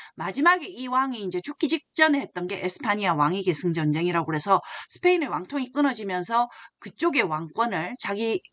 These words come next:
그, 뭐, 뭡니까? 혈족이 갖도록 하기 위해서 굉장히 많이 노력을 했고 수차례 전쟁을, 예, 하게 되는 것이죠. 자, 근데 이제 우리가 이 왕이 했던 업적들 중에서, 아, 아까 얘기한 콜베르라는 사람의, 예,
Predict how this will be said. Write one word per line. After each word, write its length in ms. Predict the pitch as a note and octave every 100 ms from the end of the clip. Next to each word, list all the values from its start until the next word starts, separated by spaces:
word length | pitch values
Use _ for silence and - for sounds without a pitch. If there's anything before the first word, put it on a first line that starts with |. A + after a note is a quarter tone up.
| _ _
그, 560 | D#3 D3+ B2+ E2+ E2 D#2 _ _
뭐, 120 | C3 F#2+ -
뭡니까? 440 | - D#3 E3 - - -
혈족이 420 | - E4+ - D4+
갖도록 480 | G#3 D#3 - A3+ G3+
하기 160 | A3+ F#3
위해서 220 | D#3 D3+
굉장히 420 | - F3+ G#3 C#4+
많이 260 | B3+ D3 E3
노력을 400 | E3+ G3+ D#3 D#3
했고 320 | F#3+ D#3+ D#3 - - - -
수차례 580 | - - - F#4+ F#4
전쟁을, 640 | D4+ E3 D#3 F3 F3+ E3+ C3+
예, 140 | D3 C3
하게 260 | B2 A#3+ G3+
되는 240 | C#3 C#3+
것이죠. 340 | D3 D3 - B2+ - _ _ _ - _
자, 140 | -
근데 260 | G3+ F4+ F4+
이제 140 | B3
우리가 360 | G3+ A3+ C#4 A#3+
이 180 | B3 E4+
왕이 380 | E4+ E4 F4+ D#4+
했던 340 | D4 A#3+ G#3 -
업적들 580 | - C4 - E4 - G#3+
중에서, 320 | F#3 F#3+ D#3 D#3
아, 160 | E3+ E3
아까 240 | D3 G#3+
얘기한 280 | F#3 D#3+ D3+ -
콜베르라는 760 | - D4+ C#4 C#4+ G#3 E3+ D#3+
사람의, 500 | D3+ D3+ D3 D3 C3+ C3+ _ D3+
예, 140 | C#3